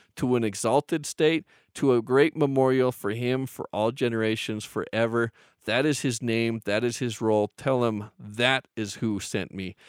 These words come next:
And I kind of look at this, if we go back to this idea of the bramble, this branch, that Moses is going there and he is speaking with God, but Israel is not. They're removed from this. They're still back in Egypt.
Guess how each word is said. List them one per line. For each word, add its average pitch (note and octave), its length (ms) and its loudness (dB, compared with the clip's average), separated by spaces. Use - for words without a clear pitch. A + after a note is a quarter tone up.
And E3 340 0
I F3+ 140 2
kind C#4+ 260 -2
of G3 140 0
look F#3+ 220 6
at - 120 -10
this, A#2+ 300 -2
if C3+ 140 -2
we F#3+ 80 -2
go G#3+ 160 2
back D#3+ 340 -2
to D3 140 -2
this C3+ 200 -2
idea B2+ 680 0
of A2 160 -6
the A2+ 100 0
bramble, A2+ 480 0
this G#2 180 -2
branch, G#2 640 -4
that C#3 180 4
Moses F3+ 480 4
is D3+ 100 0
going D3+ 440 4
there B2 500 4
and C#3+ 160 2
he D3+ 240 0
is C3 120 2
speaking E3+ 680 -4
with C3+ 220 0
God, A#2+ 440 0
but D3+ 220 4
Israel F#3+ 500 6
is C#3 240 2
not. B2 540 0
They're C#3 220 4
removed D#3 560 4
from A#2 240 -2
this. G2 280 -4
They're C#3 160 2
still G3 280 2
back C#3+ 340 0
in A#2+ 80 -2
Egypt. A#2 500 -4